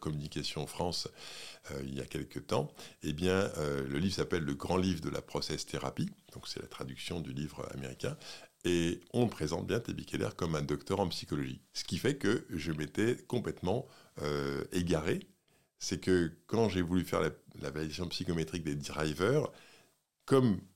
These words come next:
j'étais persuadé que Tebi Keller était docteur en psychologie, je me disais que je devais mal m'y prendre pour ne pas réussir à mesurer les drivers. Maintenant, je sais qu'effectivement, ça n'a rien à voir. C'est parce que la traduction ne dit pas, euh, exactement la réalité.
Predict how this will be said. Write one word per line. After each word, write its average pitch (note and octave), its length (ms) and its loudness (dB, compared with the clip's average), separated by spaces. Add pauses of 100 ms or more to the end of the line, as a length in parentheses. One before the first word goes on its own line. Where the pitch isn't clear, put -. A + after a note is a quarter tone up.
(120)
j'étais E2 340 0
persuadé F2 560 0
que D#2+ 100 -6
Tebi D2+ 300 -4
Keller D#2+ 220 2
était D2 180 -2
docteur C#2 300 -4
en C#2+ 40 -2
psychologie, D2 600 -4
je E2+ 100 -6
me D2 80 0
disais E2+ 180 2
que F2+ 60 -8
je - 80 -8
devais D#2 200 0
mal F#2+ 260 4
m'y F2 160 4
prendre B2+ 400 -2
pour D#2+ 140 -2
ne D2+ 80 -2
pas G2+ 220 0
réussir E2 640 0 (420)
à E2 100 0
mesurer D#2 360 0
les G2+ 80 4
drivers. C2+ 420 -4 (200)
Maintenant, D#2 240 2
je D#2 100 0
sais G2+ 200 2
qu'effectivement, C2 460 -4
ça - 160 -4
n'a B1+ 60 -4
rien C#2+ 100 0
à B1 80 -2
voir. F#2 240 4 (260)
C'est - 140 -6
parce - 140 -4
que G2 280 4 (120)
la D2 60 -4
traduction C#2 440 -4
ne E2+ 140 2
dit C#2+ 160 -4
pas, - 420 0
euh, C#2+ 320 -2
exactement D2+ 560 -4
la D#2 100 0
réalité. C#2 400 -6